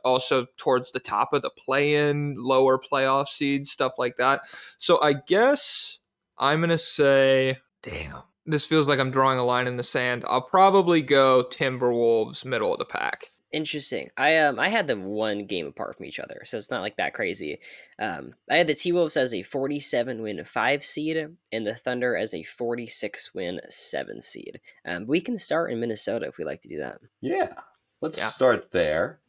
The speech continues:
Speaker 3: in which our trivia question for Minnesota is last season, Anthony Edwards, Edwards averaged six point eight pick and rolls per game. Comes out to being about four hundred pick and rolls on the season, or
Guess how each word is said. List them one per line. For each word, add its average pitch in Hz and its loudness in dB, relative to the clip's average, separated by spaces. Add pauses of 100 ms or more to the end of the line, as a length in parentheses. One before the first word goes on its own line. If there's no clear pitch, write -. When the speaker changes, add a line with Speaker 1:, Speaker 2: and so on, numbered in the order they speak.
Speaker 3:
in 135 0
which - -2 (180)
our 95 4
trivia 104 0
question 101 2
for 101 2
Minnesota 110 2 (240)
is 101 0
last 147 4
season, 117 0 (280)
Anthony 147 2
Edwards, 120 2 (160)
Edwards 120 -2
averaged 104 2
six - -2
point 139 -2
eight 92 0
pick 110 -2
and 98 -4
rolls 82 0
per 95 -4
game. 78 -4 (200)
Comes 104 -2
out 92 4
to - -4
being 92 -2
about 82 2
four 95 2
hundred 92 -2
pick 98 -2
and 92 -6
rolls 87 0
on 87 -2
the 80 -6
season, 92 -4
or 76 -4